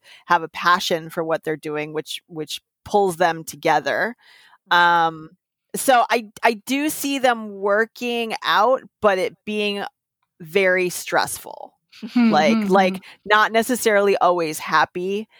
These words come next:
Speaker 1: and
Speaker 2: Yeah.
Speaker 1: not necessarily always, um, amicable, I guess. <laughs>
Speaker 2: And who's gonna be in charge of the lab?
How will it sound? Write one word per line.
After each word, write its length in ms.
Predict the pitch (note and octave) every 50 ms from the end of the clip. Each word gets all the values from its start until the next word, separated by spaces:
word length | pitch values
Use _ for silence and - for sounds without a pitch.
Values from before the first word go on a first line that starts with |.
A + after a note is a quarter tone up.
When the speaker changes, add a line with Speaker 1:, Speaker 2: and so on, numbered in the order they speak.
| _ _ -
Speaker 1:
and 120 | - F3 A3+
Speaker 2:
Yeah. 60 | G#3+
Speaker 1:
not 160 | F#3 E3+ - -
necessarily 760 | F3 E3+ - F3+ E3 - F#3 E3 E3 E3+ E3+ E3 E3 E3 D#3
always, 720 | - - E3 D#3+ D#3+ D#3+ D#3+ D3+ D3+ D3 C#3+ D#3+ D#3 - - - -
um, 580 | E3 D#3 D3 C#3+ C#3 C3 A2 G#2+ G2 D#3 D#3+ _ _ _ _ _ _ _ _ _ - -
amicable, 760 | E3 E3+ D3 - D#3 - C#3+ - - - - - - - - -
I 80 | - -
guess. 520 | - - - - G3+ - - - - - -
<laughs> 500 | G#4 - - - - _ - - - -
Speaker 2:
And 120 | B3 G#3+
who's 180 | A3+ D4+ D4+ -
gonna 160 | - C#4+ B3+ A#3
be 100 | B3+ C#4
in 60 | A#3+ A#3
charge 220 | A#3 A#3+ G#3+ G#3
of 80 | G#3 G3
the 60 | G3
lab? 360 | G3 G3+ G#3 G3 E3+ E3 E3